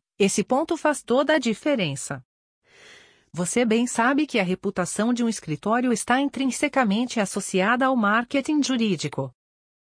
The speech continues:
A alcunha de especialista pode ser o diferencial para agregar valor à imagem do seu escritório e captar novos clientes. Ainda,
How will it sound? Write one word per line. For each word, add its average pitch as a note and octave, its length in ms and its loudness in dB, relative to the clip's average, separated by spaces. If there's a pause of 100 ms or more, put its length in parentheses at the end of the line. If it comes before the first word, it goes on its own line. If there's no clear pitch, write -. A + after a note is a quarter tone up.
(880)
A E3+ 100 0
alcunha C4 440 0
de A3 100 0
especialista C4+ 880 0
pode A3+ 240 2
ser A3+ 280 0
o B3 80 0
diferencial A#3 760 -2
para G#3+ 220 0
agregar G#3 560 2
valor D4+ 320 2
à C4 40 2
imagem B3 460 0
do B3+ 140 -4
seu F#3 180 0
escritório A3 720 0
e G3 60 2
captar G#3+ 500 0
novos A#3+ 420 0
clientes. E3+ 880 -4 (1400)
Ainda, A3 580 2